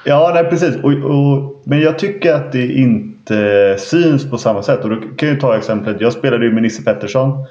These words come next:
eh, som ju blev utsedd till ligans bästa försvarsspelare, faktiskt. Eh,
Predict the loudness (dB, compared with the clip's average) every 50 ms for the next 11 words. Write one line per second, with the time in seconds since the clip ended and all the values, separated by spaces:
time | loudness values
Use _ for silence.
0 | -18 -20 _ _ _ _ _ _ -2 0 2 2 2 0 0 -2 -4 -4 -2 -2
1 | -2 -2 0 0 0 2 0 0 -2 -4 -6 -8 -8 -12 -12 -10 -8 -6 -6 -4
2 | -4 -6 -6 -10 -8 -8 -8 -8 -8 -10 -14 -14 -14 -14 -12 -10 -10 -10 -10 -8
3 | -4 -2 -2 0 0 -2 -4 -4 -10 -18 -16 -16 -16 -16 -16 -20 -20 _ _ _
4 | _ _ _ -6 -4 -2 -2 -2 -4